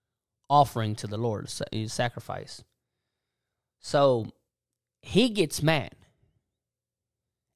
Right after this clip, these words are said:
at brother. Could it be because he was a procrastinator? So now he allowed himself to tell himself,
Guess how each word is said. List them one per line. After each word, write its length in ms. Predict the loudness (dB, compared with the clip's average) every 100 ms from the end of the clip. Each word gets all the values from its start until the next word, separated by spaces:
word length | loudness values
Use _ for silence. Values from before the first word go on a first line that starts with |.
| -4
at 240 | 0 2 6
brother. 420 | 8 6 2 -6 _ _ _ _ _ _ _ _ _ _ _ _ _ _ _ _ _ _ _ _ _
Could 160 | -2 -2
it 60 |
be 120 | 0 -2
because 320 | -2 -2 2
he 80 | 2
was 140 | 2
a 40 |
procrastinator? 840 | 0 0 0 0 -2 -4 -4 -10 _ _ _ _ _ _ _ _ _ _ _ _ _ _ _ _ _ _ _
So 220 | 2 4
now 360 | 4 2 0 0
he 280 | 0 2
allowed 400 | 2 0 0 0
himself 960 | 0 2 2 0 2 4 6 4 -2 -12 _ _ _ _ _ _ _ _
to 180 | 2 2
tell 320 | 4 4 6
himself, 720 | 6 2 2 2 2 2 0